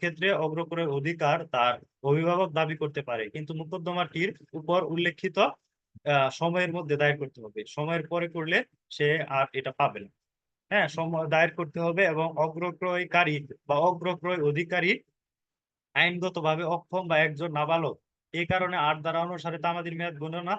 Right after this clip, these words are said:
স্থগিত থাকবে না, কেননা তার অগ্রক্রয়ের ক্ষেত্রে তামাদি আইনে ছয় ও সাত ধারা প্রযোজ্য হয় না। তারপর আছে কি, তিন বছরের বেশি সময়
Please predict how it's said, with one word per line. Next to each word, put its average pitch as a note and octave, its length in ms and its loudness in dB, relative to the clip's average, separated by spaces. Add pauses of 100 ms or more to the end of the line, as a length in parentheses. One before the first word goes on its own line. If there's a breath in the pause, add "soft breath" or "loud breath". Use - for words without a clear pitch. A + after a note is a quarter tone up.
স্থগিত D#3+ 300 -6 (100)
থাকবে D3 320 -4
না, F#2+ 40 -16 (280)
কেননা D#3 340 -4
তার F3 180 4 (1500)
অগ্রক্রয়ের E3+ 540 0
ক্ষেত্রে E3+ 220 -2 (100)
তামাদি E3+ 360 2
আইনে E3 260 4 (420)
ছয় E3 340 0
ও - 20 2 (140)
সাত D#3 200 -2
ধারা D#3 240 2
প্রযোজ্য D#3+ 380 -6
হয় G2+ 180 -4
না। - 60 -20 (3000)
তারপর D3+ 340 -2
আছে E3 200 -6
কি, G#3+ 100 -2 (480)
তিন G#3 220 -4
বছরের F#3 400 -2
বেশি F#3 260 0
সময় F3+ 220 -2